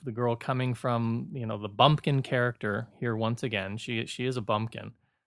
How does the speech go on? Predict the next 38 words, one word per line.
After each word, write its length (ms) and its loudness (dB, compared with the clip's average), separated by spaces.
Um, 280 -2
she's 280 -6
naive, 800 2
she's 300 -6
silly, 760 -2
you 140 -4
know, 400 -4
um, 440 -10
and 120 0
she 160 -4
goes 280 2
into, 340 -2
in-, 220 -6
moves 260 0
into 260 -2
this, 280 -8
in-, 80 -6
into 320 -4
the 100 -8
city, 580 -2
um, 360 -6
working 320 -2
in 100 0
a 60 -4
factory. 640 -4
Conditions 500 -6
are, 240 -6
you 80 -10
know, 240 -12
are, 160 0
are 200 -2
harsh, 500 4
but 120 -2
she's 360 -4
sort 180 -2
of 60 -4
got 180 -2
this 140 -10